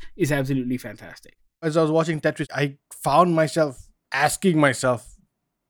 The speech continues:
Speaker 2: "Did we get Tetris? Did Tetris actually come out when I thought it did?" You know, there were moments I was thinking to myself, "Did, did we eventually get it later after they sorted all this out? Was Hank Rogers successful?" 'Cause even I was doubting myself because the film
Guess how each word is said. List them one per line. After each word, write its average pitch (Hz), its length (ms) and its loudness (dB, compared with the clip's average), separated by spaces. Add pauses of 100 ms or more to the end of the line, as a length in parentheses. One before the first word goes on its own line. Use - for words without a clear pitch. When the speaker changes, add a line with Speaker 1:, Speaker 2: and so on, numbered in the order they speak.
(180)
Speaker 2:
"Did 143 280 -2
we 143 160 -6
get 143 320 -2
Tetris? 370 460 -4
Did 202 220 -6
Tetris 214 400 -2
actually 220 420 -6
come 180 300 -2
out 180 160 -2
when 175 140 -2
I 165 80 2
thought 196 280 -2
it 208 140 -6
did?" 262 240 -10
You 214 60 2
know, 220 100 4 (220)
there 196 180 0
were 214 80 2
moments 226 340 0
I 202 60 4
was 180 120 0
thinking 190 240 -12
to 180 60 -12
myself, 180 320 -8
"Did, 196 200 -10 (260)
did 175 180 0
we 190 120 0 (140)
eventually 160 500 0
get 151 280 -2
it 175 160 -2
later 175 560 4
after 190 280 -2
they 196 180 -2
sorted 202 400 -6
all 196 200 -4
this 202 200 -10
out? 220 300 -8 (460)
Was 151 420 2
Hank 151 340 0
Rogers 143 360 0
successful?" 165 600 -8 (240)
'Cause 196 160 4
even 240 300 4
I 233 220 0
was 202 160 4
doubting 151 360 -2
myself 123 320 -6
because 135 300 -6
the 143 80 -4
film 160 560 -2